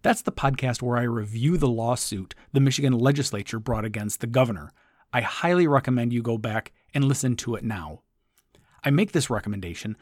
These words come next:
because a great deal of content and subject matter overlap between that case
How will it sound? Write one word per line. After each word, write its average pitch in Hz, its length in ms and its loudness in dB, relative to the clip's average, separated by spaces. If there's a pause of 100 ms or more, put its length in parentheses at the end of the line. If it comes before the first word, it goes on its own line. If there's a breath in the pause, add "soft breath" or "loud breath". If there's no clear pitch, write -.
(240 loud breath)
because 139 180 0
a 127 80 2
great 131 460 0
deal 147 200 2
of 120 140 -4
content 151 680 -2
and 127 200 0
subject 139 480 0
matter 98 320 -6 (240 soft breath)
overlap 131 580 2
between 120 580 -2
that 117 440 -2
case 185 420 -4